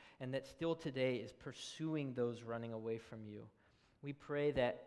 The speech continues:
some in here who don't know you would, would put their trust and their faith in you. We pray that, um, even some who've maybe been coming to Grace Church week after week after week and resisting your spirit, that your word that you say is a hammer, that it would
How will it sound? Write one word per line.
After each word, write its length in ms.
some 220
in 100
here 260
who 100
don't 280
know 140
you 180
would, 120
would 200
put 180
their 100
trust 340
and 120
their 100
faith 280
in 100
you. 200
We 100
pray 320
that, 320
um, 320
even 200
some 240
who've 160
maybe 200
been 140
coming 280
to 60
Grace 280
Church 180
week 340
after 240
week 340
after 220
week 340
and 160
resisting 500
your 100
spirit, 460
that 200
your 200
word 520
that 80
you 120
say 220
is 100
a 60
hammer, 560
that 120
it 80
would 160